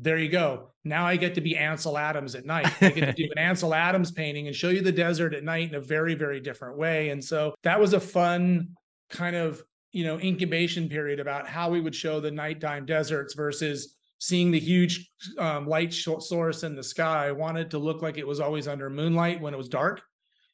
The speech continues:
Speaker 1: you know, and that you just saw,
Speaker 2: Mm-hmm.
Speaker 1: like, what our own eyes see at night with the shadows of things around us,
Speaker 2: Mm-hmm.
Speaker 1: and then to punch in on the, on our Ansel Adams shots with the, uh, fusion technology that, you know, that Jerry's character wears.
Speaker 2: Man, they're good. It's, <laughs> it's so great.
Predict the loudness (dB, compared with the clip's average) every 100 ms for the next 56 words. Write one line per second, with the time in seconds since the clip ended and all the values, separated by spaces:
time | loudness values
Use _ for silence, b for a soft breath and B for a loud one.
0 | _ -2 2 2 2 0 -2 -2 -2 0
1 | 0 0 0 0 -2 -6 -8 -20 b -6
2 | 0 0 2 0 0 0 -2 -2 -2 -4
3 | -4 -6 -4 -4 -6 -6 -4 -2 0 0
4 | -4 -6 -6 -6 -4 -4 -2 0 0 0
5 | -6 B B -10 -4 -2 0 -2 -2 -4
6 | -2 -2 -2 -2 -4 -6 -4 -4 -2 -2
7 | 0 0 0 0 0 0 -2 -4 -4 -6
8 | -6 -8 -8 -6 -2 0 0 -4 B B
9 | 2 4 4 4 0 0 2 2 0 -2
10 | -4 -4 -4 -2 -2 -2 -4 -2 0 2
11 | 0 -2 -6 -6 -6 -8 -8 -16 _ _
12 | _ -6 -4 -6 -8 -10 -8 -2 -2 -2
13 | 0 0 0 2 2 4 4 4 2 -4
14 | -4